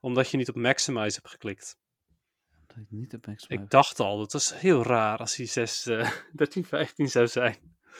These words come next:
Speaker 1: Dus ja,
Speaker 2: Ja,
Speaker 1: nul, veertien,
Speaker 2: ja.
Speaker 1: veertien mensen. Vergeet even wat Jeffrey zei. Hij weet er niet zo heel veel vanaf, maar hij doet zijn best.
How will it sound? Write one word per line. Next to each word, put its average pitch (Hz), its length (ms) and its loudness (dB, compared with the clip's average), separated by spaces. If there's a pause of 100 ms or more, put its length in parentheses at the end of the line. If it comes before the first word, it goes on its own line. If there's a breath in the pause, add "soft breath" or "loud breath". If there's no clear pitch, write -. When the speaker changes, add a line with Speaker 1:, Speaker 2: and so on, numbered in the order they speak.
(360 loud breath)
Speaker 1:
Dus 202 140 0
ja, 165 180 12
Speaker 2:
Ja, 175 100 -2
Speaker 1:
nul, 214 180 10
veertien, 214 340 6
Speaker 2:
ja. 160 60 2
Speaker 1:
veertien 165 400 8
mensen. 180 520 4 (480 loud breath)
Vergeet 180 400 8
even 156 180 6
wat 147 120 0
Jeffrey 139 340 4
zei. 143 400 4
Hij 123 160 0
weet 147 240 4
er 151 80 0
niet 156 180 -2
zo 139 140 0
heel 117 240 0
veel 131 160 0
vanaf, 123 300 -2
maar 120 80 -2
hij 113 100 -2
doet 120 180 -6
zijn 113 140 -6
best. - 420 -6